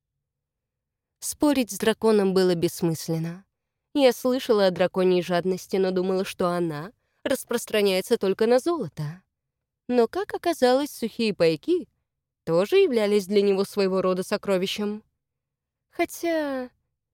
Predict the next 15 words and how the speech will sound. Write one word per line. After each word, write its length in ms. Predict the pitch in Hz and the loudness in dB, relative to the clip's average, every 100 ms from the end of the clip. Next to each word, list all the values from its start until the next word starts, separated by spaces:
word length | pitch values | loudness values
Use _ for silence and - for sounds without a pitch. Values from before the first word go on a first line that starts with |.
| _ | _
не 160 | 339 349 | 2 4
буду 280 | 349 415 202 | 4 2 2
заранее 500 | - 196 190 190 180 | -2 0 2 2 2
обобщать 420 | 180 180 - 185 | 2 0 -4 -6
всех 260 | - 190 175 | -4 -4 -2
драконов. 600 | 190 180 180 190 - _ _ _ _ _ _ - | -4 -2 -4 -6 -10 _ _ _ _ _ _ 0
Возможно, 580 | 240 226 220 240 302 339 | 2 4 4 2 2 -2
что 180 | 294 | -4
передо 320 | 254 240 214 214 | 0 2 4 4
мной 220 | 190 233 | 2 0
стоит 320 | - 269 - | 0 -2 0
просто 360 | 233 226 - 226 | 0 0 0 -2
слишком 600 | - 240 339 - 294 262 | 0 -4 -4 -6 -4 2
зажимистый 560 | 247 226 226 220 226 | 2 4 0 2 2
мужчина. 580 | 220 - 247 226 151 | 2 0 0 0 -2